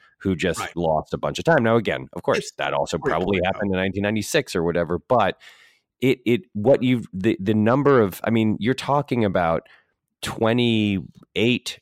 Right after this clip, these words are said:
Speaker 1: or twenty-nine or thirty individual home run records that are gonna fall this year. Like,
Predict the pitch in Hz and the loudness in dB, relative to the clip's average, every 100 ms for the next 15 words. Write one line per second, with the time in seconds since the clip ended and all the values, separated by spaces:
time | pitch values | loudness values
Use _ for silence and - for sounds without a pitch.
0 | - 92 - 107 113 104 92 92 95 85 | -6 -6 -2 0 2 2 0 0 0 -2
1 | 82 - - 101 104 101 82 92 90 80 | -4 -6 -2 0 0 -2 -2 -2 -2 -2
2 | 90 87 78 82 73 73 82 73 - 65 | -2 -2 -2 -2 -2 -2 -2 -4 -6 -8
3 | - 69 64 62 - 69 64 57 - 65 | -8 -8 -8 -10 -6 -4 -4 -6 -8 -10
4 | - 78 78 - | -10 -6 -6 -10